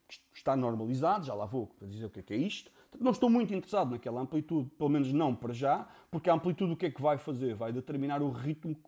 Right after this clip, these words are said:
a velocidade a que isto se atira de cá para baixo. Portanto, eu que-, é, a amplitude é uma coisa que eu vou querer manipular. Ah, e não a quero gerar aleatoriamente, percebem? Quero escolher qual é que é a melhor amplitude.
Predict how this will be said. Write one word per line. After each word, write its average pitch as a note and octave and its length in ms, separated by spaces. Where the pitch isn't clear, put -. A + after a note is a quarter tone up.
a G#2+ 60
velocidade C#3 540
a D3+ 40
que E3+ 100
isto - 140
se D#3+ 60
atira D3+ 240
de C3+ 60
cá D3 120
para E3 160
baixo. G#2+ 320
Portanto, - 200
eu E3+ 100
que-, - 160
é, E3+ 240
a D3+ 100
amplitude D#3 380
é D#3+ 40
uma D#3+ 100
coisa D3+ 220
que - 80
eu D#3 60
vou D3 100
querer D3 200
manipular. C3+ 800
Ah, A2 160
e B2+ 200
não D3 240
a D3 40
quero D3 200
gerar C3 240
aleatoriamente, A2 800
percebem? B2 320
Quero B2 180
escolher C#3 680
qual C3 180
é C3+ 40
que D3 140
é C3+ 60
a C3 40
melhor C3 280
amplitude. A2+ 480